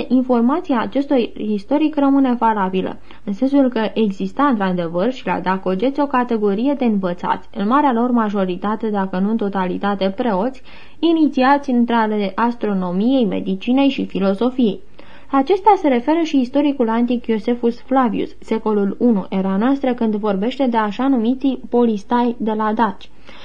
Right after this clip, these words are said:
căci aceștia trebuie să fi fost, în general, preoți, ipoteza este admisibilă prin analogia cu druizii, dat fiind și faptul că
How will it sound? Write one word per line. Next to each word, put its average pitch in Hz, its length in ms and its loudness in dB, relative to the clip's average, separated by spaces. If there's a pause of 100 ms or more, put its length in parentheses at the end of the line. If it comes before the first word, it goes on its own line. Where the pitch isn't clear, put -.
(120)
căci - 320 -8 (260)
aceștia 277 640 2
trebuie 294 380 2
să 254 140 -2
fi 233 180 -2
fost, 254 380 0
în 185 140 -2
general, 196 500 2
preoți, 214 560 -2
ipoteza 233 560 0
este 254 200 -2
admisibilă 233 680 2
prin 254 220 0
analogia 233 840 2
cu 247 100 2
druizii, 240 520 2 (400)
dat 202 240 2
fiind 208 260 0
și 240 120 -4
faptul 269 360 0
că 220 180 -2